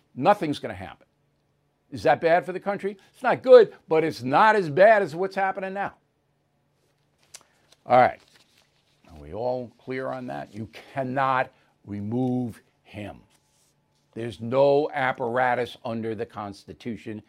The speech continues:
to do it. He was elected. California, covid.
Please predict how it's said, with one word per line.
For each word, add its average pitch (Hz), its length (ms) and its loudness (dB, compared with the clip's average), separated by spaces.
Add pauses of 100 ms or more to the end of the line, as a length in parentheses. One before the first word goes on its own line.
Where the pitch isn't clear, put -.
(140)
to 101 120 -12
do 113 320 -4
it. - 100 -10 (800)
He 87 160 -14
was 117 480 -4 (120)
elected. 110 580 -4 (1900)
California, 143 600 8
covid. 104 360 2